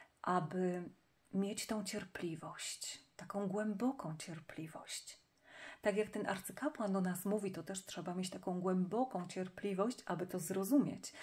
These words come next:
Dlatego często, e, słowa arcykapłana, które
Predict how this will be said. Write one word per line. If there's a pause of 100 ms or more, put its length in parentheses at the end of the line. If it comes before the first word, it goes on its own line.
(400)
Dlatego
często, (480)
e,
słowa
arcykapłana,
które